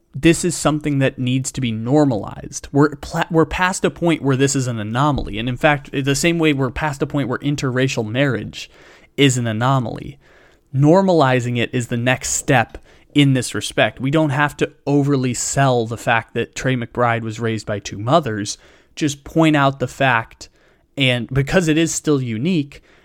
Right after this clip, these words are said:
and move on. This is the same way people used to point out in the eighties and nineties,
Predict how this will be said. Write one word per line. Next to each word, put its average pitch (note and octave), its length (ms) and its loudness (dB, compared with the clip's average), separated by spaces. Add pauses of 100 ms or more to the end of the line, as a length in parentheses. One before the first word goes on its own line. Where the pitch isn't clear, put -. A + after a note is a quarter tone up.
(140)
and C3 160 0
move C3+ 240 4
on. B2+ 220 2
This B2+ 160 -2
is C3+ 60 0
the D3 100 2
same E3 280 2
way D#3 140 4
people D3+ 300 0
used D3 300 2
to D3+ 80 0
point C#3 280 0
out C3 200 2
in B2+ 60 -6
the C3 140 -4
eighties B2 280 0
and A2+ 100 -4
nineties, B2+ 540 0